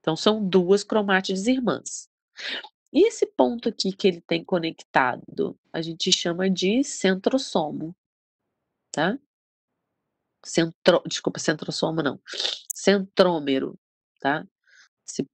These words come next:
ponto aqui de ligação, centrômero. Então, as cromátides irmãs ficam unidas no centrômero.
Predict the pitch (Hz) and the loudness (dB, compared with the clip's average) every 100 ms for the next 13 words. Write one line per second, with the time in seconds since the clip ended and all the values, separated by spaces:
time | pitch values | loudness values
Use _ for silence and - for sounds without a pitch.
0 | _ - 147 147 151 151 - 143 156 151 | _ -4 -2 0 -2 -2 -4 -2 -2 0
1 | 147 160 - - - - - 170 175 - | 0 -2 -4 -8 -6 -4 -2 -2 -2 0
2 | 156 135 131 143 - _ - _ _ _ | 2 2 -2 -6 -8 _ -20 _ _ _
3 | _ _ _ _ _ 135 151 160 - 160 | _ _ _ _ _ -6 -4 -2 0 0
4 | 139 135 160 151 175 196 202 202 240 - | 0 -2 -4 0 2 2 4 2 0 -10
5 | _ 233 214 208 220 208 190 180 165 _ | _ -2 2 0 0 0 0 -2 -14 _
6 | _ - 196 185 196 220 262 135 - - | _ 2 4 4 0 -2 2 2 2 -4